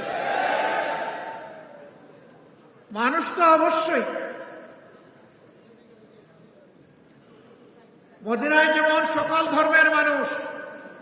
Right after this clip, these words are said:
পূর্ণ ধর্মীয় স্বাধীনতা, নাগরিক নিরাপত্তা এবং অধিকার ভোগ করেছেন, আল্লাহর দেওয়া আইনের এবং বিধানের ভিত্তিতে আমাদের প্রিয় দেশেও যদি সেই সমাজ ব্যবস্থা কায়েম হয়,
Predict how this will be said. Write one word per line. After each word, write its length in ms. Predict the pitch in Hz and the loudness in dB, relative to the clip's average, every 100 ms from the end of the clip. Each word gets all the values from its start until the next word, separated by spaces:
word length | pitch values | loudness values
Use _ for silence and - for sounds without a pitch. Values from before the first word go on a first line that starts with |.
| - - - - - | -20 -20 -20 -20 -10
পূর্ণ 280 | 294 320 320 330 | -4 -2 0 0
ধর্মীয় 480 | 294 269 302 311 311 | 2 2 2 2 2
স্বাধীনতা, 640 | 302 302 302 311 302 302 | 0 -2 -2 0 0 0
নাগরিক 600 | 269 254 269 302 311 302 277 | 0 -2 -2 0 0 -2 -2
নিরাপত্তা 560 | 294 302 302 302 302 | 0 0 0 -2 -2
এবং 260 | 294 294 277 | 0 -2 -2
অধিকার 380 | 277 277 269 240 | -2 -2 -2 -2
ভোগ 140 | 262 262 | -2 -4
করেছেন, 400 | 240 240 233 180 - - - - - - - - - - - - - - - | -4 -4 -6 -8 -10 -16 -18 -20 -20 -20 -20 -20 -20 -20 -20 -20 -20 -14 -6
আল্লাহর 520 | 269 294 320 311 320 | -4 2 4 4 4
দেওয়া 240 | 302 302 | 4 6
আইনের 380 | 294 294 294 294 | 6 4 2 2
এবং 260 | 285 277 240 | 2 0 0
বিধানের 420 | 269 285 277 254 | 2 2 2 0
ভিত্তিতে 760 | 262 269 254 254 - - - - - - - - - - | -2 -4 -6 -4 -4 -6 -10 -12 -16 -18 -18 -20 -20 -14
আমাদের 400 | 220 262 269 269 269 | -6 -2 0 -2 -2
প্রিয় 200 | 269 254 | -2 -2
দেশেও 420 | 240 226 294 302 | -2 -2 2 2
যদি 300 | 302 254 240 190 - - - - - - - | 2 -2 -2 -4 -8 -12 -16 -18 -18 -16 -6
সেই 260 | 240 285 | -2 0
সমাজ 320 | 269 269 262 240 | 0 0 0 0
ব্যবস্থা 400 | 247 247 240 - | -2 -2 -4 -4
কায়েম 460 | 240 233 240 233 208 | -2 -2 -2 -2 -2
হয়, 200 | 269 | 0